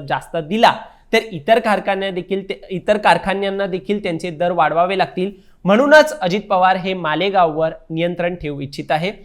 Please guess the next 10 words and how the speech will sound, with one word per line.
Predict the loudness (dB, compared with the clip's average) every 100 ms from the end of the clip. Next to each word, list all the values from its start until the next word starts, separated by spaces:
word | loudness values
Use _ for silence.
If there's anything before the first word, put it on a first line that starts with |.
| -20 _ _ 0
बारामतीतील | 6 8 8 6 4 0 0
ही | 2 2
निवडणूक | 2 2 2 0 0
फक्त | -2 0
स्थानिक | -2 -2 -4 -2 0
नाहीये, | 0 2 2 0
तर | 2
राजकीयदृष्ट्या | 4 2 0 -2 0 -4 0 2 4
राज्याच्या | 4 2 -2 0 2
राजकारणासाठीही | 2 0 -4 -2 -2 -4 -4 -4 -6 -6 -8 -14